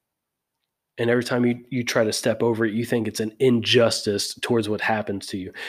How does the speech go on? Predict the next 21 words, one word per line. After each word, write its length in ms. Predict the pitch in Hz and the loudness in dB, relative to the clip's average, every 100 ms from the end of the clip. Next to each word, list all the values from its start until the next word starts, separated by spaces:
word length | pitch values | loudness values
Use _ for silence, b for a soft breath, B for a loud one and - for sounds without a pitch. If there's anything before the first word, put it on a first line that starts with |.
| B | B
Forgiveness 600 | 151 127 165 160 156 - | 4 8 8 8 6 6
has 200 | 120 101 | 2 4
nothing 540 | 117 151 151 151 135 | 6 6 6 4 4
to 80 | 117 | 4
do 160 | 117 | 4
with 140 | 120 107 | 2 2
the 160 | 113 107 | -2 0
act 280 | 107 - | -4 -4
itself. 400 | 104 - 117 107 | -8 -8 -6 -6
It 120 | 104 98 | -6 -4
doesn't 260 | 113 110 | -2 -2
make 340 | 110 120 123 110 | -2 0 0 0
it 60 | |
right. 340 | 98 113 135 151 | -4 0 2 2
It 120 | 120 | 0
doesn't 340 | 110 101 98 | -2 -6 -8
justify 680 | 98 117 117 - 139 147 156 | 0 2 2 0 -2 2 4
it. 80 | 156 | 4
It 140 | 120 | 4
doesn't 300 | 123 120 123 | 2 2 4
even, 420 | 131 123 123 110 | 4 4 2 0